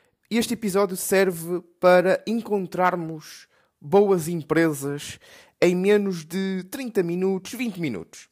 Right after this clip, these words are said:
Ou seja, eu não, eu não digo, atenção, eh, eu quero que a mensagem, a minha mensagem hoje seja passada da melho-,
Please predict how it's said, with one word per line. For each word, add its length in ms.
Ou 80
seja, 420
eu 120
não, 220
eu 140
não 120
digo, 220
atenção, 560
eh, 280
eu 160
quero 300
que 120
a 20
mensagem, 640
a 40
minha 140
mensagem 460
hoje 460
seja 420
passada 440
da 80
melho-, 260